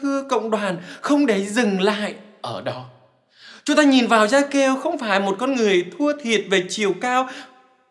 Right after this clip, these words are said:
thua thiệt ở giữa cộng đoàn. Nhưng chúng ta nhìn vào một Gia Kêu biết vươn lên, và cùng đích để ông vươn lên chính là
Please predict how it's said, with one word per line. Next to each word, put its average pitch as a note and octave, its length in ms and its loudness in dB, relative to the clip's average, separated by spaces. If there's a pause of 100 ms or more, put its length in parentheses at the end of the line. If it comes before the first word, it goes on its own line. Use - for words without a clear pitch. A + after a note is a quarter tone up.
(1900)
thua D4 140 2
thiệt A3+ 320 -2
ở C#3+ 100 -2
giữa E3+ 300 -4
cộng G3 360 -8
đoàn. B2 260 -8 (1000)
Nhưng G#3 300 0
chúng A3+ 140 -8
ta A3+ 180 -2
nhìn A3 420 2
vào F3+ 120 2
một E3+ 200 -2
Gia B3+ 240 -4
Kêu A#3 260 -2
biết A#3 260 -6 (120)
vươn A3 300 -2
lên, G3+ 340 -2 (200)
và - 140 0
cùng A3+ 200 0
đích C#4+ 160 0
để A3 100 6
ông A#3 260 2
vươn B3+ 220 0
lên A#3+ 440 -2 (120)
chính A#3+ 300 -4
là C3+ 340 -4